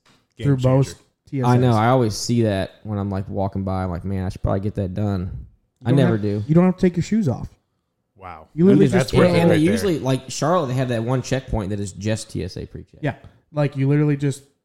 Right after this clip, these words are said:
Speaker 2: throw all your shit on the conveyor belt. You gotta take your belt off. That's the only thing you gotta do. Just take your belt off. Otherwise, they look at you like, you know, you're an idiot.
Speaker 1: Yeah.
Speaker 3: Yeah.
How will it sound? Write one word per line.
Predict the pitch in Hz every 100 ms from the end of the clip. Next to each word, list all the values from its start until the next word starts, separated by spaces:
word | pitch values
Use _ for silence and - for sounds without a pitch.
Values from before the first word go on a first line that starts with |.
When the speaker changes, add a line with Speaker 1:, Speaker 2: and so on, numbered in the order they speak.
| _
Speaker 2:
throw | 127 143
all | 147 151
your | 143
shit | - 151 156 - -
on | 143
the | 139
conveyor | 139 123 139 160
belt. | 170 185 - - _ _ _ _ _
You | 156
gotta | 170
take | 180 151
your |
belt | 135 127 117
off. | 101 -
That's | 127 131
the | 147
only | 147 151
thing | 143 143
you | 139
gotta | 127
do. | 110 101
Just | 117
take | 127 135
your | 135
belt | 117 107 101
off. | 98 - _ _ _ _ -
Otherwise, | 139 135 131 123
they | 131
look | 123 127
at | 123 117 123
you | 120 120 113 _ _ _
like, | 113 104 _ _ _ _ _
you | - 110
know, | 90 98 - _ _ -
you're | 117 107 - _ _ _ _ _
an | 117
idiot. | 101 101 98 - _ -
Speaker 1:
Yeah. | -
Speaker 3:
Yeah. | 101 76